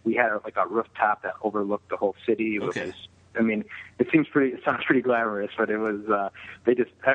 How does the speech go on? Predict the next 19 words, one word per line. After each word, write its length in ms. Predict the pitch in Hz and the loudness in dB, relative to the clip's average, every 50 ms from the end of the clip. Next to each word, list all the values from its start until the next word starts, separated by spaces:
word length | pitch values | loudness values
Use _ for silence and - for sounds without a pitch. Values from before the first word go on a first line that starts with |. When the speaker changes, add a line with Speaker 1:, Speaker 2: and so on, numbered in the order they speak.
| - - - | 2 2 0
Speaker 1:
every 460 | 156 147 139 135 127 117 110 107 - _ _ _ _ _ _ - | 0 2 2 0 0 -2 -4 -6 -10 _ _ _ _ _ _ -4
house 280 | - - 120 117 110 - - | 0 2 2 2 0 -4 -4
there 180 | 110 110 110 107 | -2 -2 0 0
has 220 | 110 107 104 101 - | -2 -2 -4 -4 -6
a 80 | 104 98 | -8 -8
rooftop. 460 | 98 101 104 107 - - 107 95 92 - - - | -6 -6 -8 -4 -2 0 0 0 -2 -6 -2 0
So 200 | 120 110 104 - - - - - - _ | 0 0 0 -2 -8 -16 -20 -20 -2 _
we're, 400 | 131 127 120 120 117 113 117 - _ _ _ _ _ - _ - | 2 4 4 4 2 0 -2 -6 _ _ _ _ _ -20 _ -4
we're 140 | - 135 127 | 0 0 0
sitting 320 | - - - 156 143 135 131 | 0 -2 -2 -2 -2 0 -2
up 180 | 123 - - | -2 -2 -2
there 340 | 123 120 120 120 120 120 117 | 0 2 2 2 2 0 -2
and, 220 | 107 104 101 101 - _ | -4 -6 -8 -12 -12 _
you 80 | 123 120 | -6 -4
know, 160 | 113 107 107 | -2 -2 -2
making 320 | 117 113 107 - 117 113 | -2 -4 -2 -2 -2 -2
our 100 | 107 104 - - - | -2 -2 -4 -2 0
food. 400 | 147 143 135 135 131 127 127 123 | 2 2 2 2 2 0 0 -2
And, 480 | 107 107 107 107 104 104 104 104 101 | -2 -2 0 0 2 0 0 -2 -4